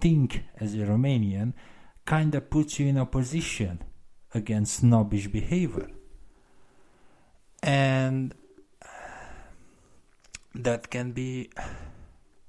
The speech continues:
well, destructive. That can be, uh, you can use your imagination, but you get what I'm trying to say. Your language and the ability to express yourself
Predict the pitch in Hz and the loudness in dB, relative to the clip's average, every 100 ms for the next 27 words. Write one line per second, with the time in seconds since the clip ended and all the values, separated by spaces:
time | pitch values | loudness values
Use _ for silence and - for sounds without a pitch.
0 | - _ - - _ _ - - - _ | -20 _ -20 -20 _ _ -16 -16 -16 _
1 | _ _ _ _ _ 113 110 - 147 113 | _ _ _ _ _ -10 -10 -6 -4 -4
2 | - - 78 - - - 95 87 - 101 | -6 -18 -18 -20 -20 -14 -14 -14 -12 -10
3 | 98 95 95 95 92 95 - _ _ _ | -8 -8 -8 -8 -10 -12 -16 _ _ _
4 | _ _ _ _ _ _ - - - - | _ _ _ _ _ _ -20 -20 -20 -20
5 | _ _ _ _ _ _ _ _ - 104 | _ _ _ _ _ _ _ _ -10 -8
6 | 101 - - - 170 127 120 113 101 95 | -8 -12 -6 -2 0 2 6 6 8 6
7 | 92 90 90 104 104 92 - 76 95 139 | 4 2 2 4 4 0 -4 -8 -4 -2
8 | 156 185 180 165 127 131 123 131 120 120 | 2 4 4 2 -2 -2 -4 -4 -6 -6
9 | 120 - 170 101 90 - 117 123 120 139 | -8 -6 -6 -8 -12 -12 -4 -2 0 0
10 | 175 156 117 90 95 131 - - - - | -2 -4 -6 -8 -8 -12 -18 -20 -20 -20
11 | - 110 113 110 117 131 117 110 - 101 | -12 -8 -4 -4 -2 -2 -2 -8 -8 -10
12 | 98 - - 143 - 110 95 92 - 95 | -10 -10 -8 -8 -8 -10 -10 -10 -12 -10
13 | 131 | -10